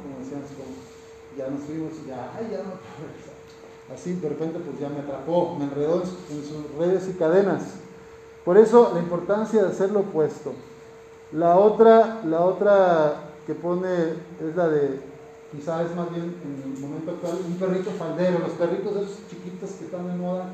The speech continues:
chihuahua, que te brincan, y los poodles, y que si, si les haces así, o sea, no se te quitan, los puedes pisar, o te puedes tropezar. Entonces, con un buen periódico,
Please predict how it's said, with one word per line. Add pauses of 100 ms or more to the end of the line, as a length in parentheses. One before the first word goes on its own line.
(120)
chihuahua,
que
te
brincan,
y
los
poodles,
y (360)
que
si, (260)
si
les (140)
haces
así,
o
sea,
no
se
te (100)
quitan,
los
puedes
pisar, (200)
o
te
puedes
tropezar. (200)
Entonces,
con
un
buen
periódico,